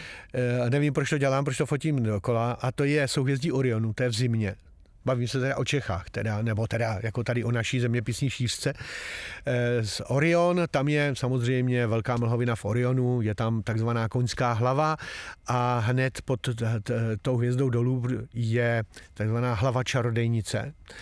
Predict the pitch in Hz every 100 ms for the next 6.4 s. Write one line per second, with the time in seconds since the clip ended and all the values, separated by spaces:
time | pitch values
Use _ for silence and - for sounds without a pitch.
0 | - - - - - 117 120 117 120 -
1 | 139 127 127 120 120 120 120 123 117 113
2 | 117 - 120 120 120 - 131 - 123 120
3 | 120 127 117 113 110 110 104 113 131 117
4 | 113 113 120 107 107 135 123 - 127 135
5 | 135 - 131 135 110 117 117 123 - 120
6 | 117 117 120